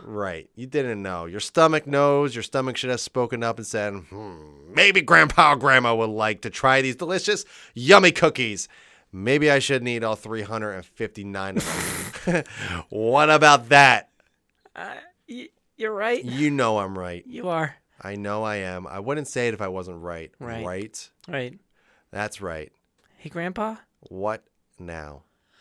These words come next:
Speaker 2: I, I have five dollars. Is that enough to buy more oatmeal cookies at the store?
Speaker 1: You don't,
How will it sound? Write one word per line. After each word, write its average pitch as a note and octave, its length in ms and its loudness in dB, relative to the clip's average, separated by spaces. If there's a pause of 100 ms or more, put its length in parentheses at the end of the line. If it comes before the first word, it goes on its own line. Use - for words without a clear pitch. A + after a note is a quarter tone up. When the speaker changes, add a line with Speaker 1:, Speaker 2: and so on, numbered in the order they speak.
(420)
Speaker 2:
I, F#3+ 140 -10 (160)
I F#3 140 -2
have A#3 180 -2
five G#3+ 280 -4
dollars. A3 540 -2
Is F#3 120 -14
that G#3 160 -4
enough G#3 240 -10
to G#3+ 80 -20
buy F#3+ 340 -2
more G3 480 -6
oatmeal G#3+ 400 -8
cookies C#4+ 520 -10
at A3+ 120 -6
the G#3+ 100 -6
store? C#4+ 380 -8 (320)
Speaker 1:
You B2 100 -10
don't, F#3 320 -2